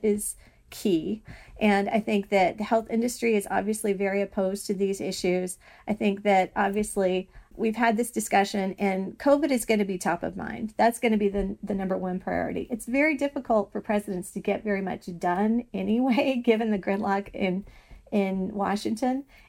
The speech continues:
Even if they have the House and a narrow majority in the Senate, they're not gonna have, you know, the sixty votes that they had at the beginning of the Obamacare debate, and it was really hard to get Obamacare through. So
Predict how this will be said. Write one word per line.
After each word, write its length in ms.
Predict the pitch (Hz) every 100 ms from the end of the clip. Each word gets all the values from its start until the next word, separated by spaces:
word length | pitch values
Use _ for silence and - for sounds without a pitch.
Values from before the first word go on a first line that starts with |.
| -
Even 240 | 240 262
if 100 | 277
they 140 | 240 233
have 200 | 214 202
the 80 |
House 600 | 214 208 208 220 247 - -
and 400 | 190 180 180 180 -
a 80 |
narrow 300 | 196 202 202
majority 800 | 202 202 196 185 196 202 208 208 196
in 80 |
the 80 | 190
Senate, 440 | - 190 196 220 220 - _ - -
they're 160 | 208
not 240 | 202 226 247
gonna 140 | 247
have, 440 | 220 202 190 185 - _ -
you 160 | 208
know, 140 | 185 175
the 100 | 190
sixty 360 | - 233 214
votes 280 | 190 196 -
that 140 | 175 202
they 140 | 196
had 360 | 202 190 190 185
at 80 |
the 80 | -
beginning 380 | 196 202 196 190
of 100 | 185
the 100 | 185
Obamacare 580 | 185 254 277 233 202 180
debate, 420 | 185 180 175 180
and 80 | 196
it 80 | 190
was 220 | 190 -
really 360 | 226 277 247 220
hard 200 | 202 190
to 80 |
get 140 | 196 180
Obamacare 640 | 180 214 220 214 185 190 -
through. 280 | 180 190 - - _ -
So 380 | - 220 214